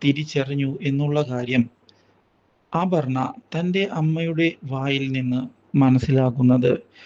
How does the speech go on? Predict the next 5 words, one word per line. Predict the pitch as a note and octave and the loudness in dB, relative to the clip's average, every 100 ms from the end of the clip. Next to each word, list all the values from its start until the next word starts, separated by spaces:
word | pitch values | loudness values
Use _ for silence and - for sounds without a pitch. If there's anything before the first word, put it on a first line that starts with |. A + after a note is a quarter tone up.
| - _ | -20 _
ഇതോടെ | D#3+ E3 G3 F#3+ G3+ | -4 0 0 2 0
വളരെയധികം | E3 C#3 C#3 C3+ C3 B2+ B2 B2+ B2 - - | 0 -4 -4 -6 -6 -6 -2 0 -2 -6 -20
സന്തോഷിക്കുന്ന, | - E3+ F3 F3+ F3+ F3+ D#3 E3+ E3+ F3 - _ _ _ _ _ _ _ _ _ _ _ _ _ - | -6 -2 0 -2 -2 -6 -4 -4 -2 -6 -10 _ _ _ _ _ _ _ _ _ _ _ _ _ -10
സോറി, | D3 B2+ C#3 - | -4 -4 -4 -8
ജാനകിയാണ്, | C3+ B2+ B2+ C3 C3+ C3+ B2 D3 | -6 -4 -2 -2 -2 -2 -2 -4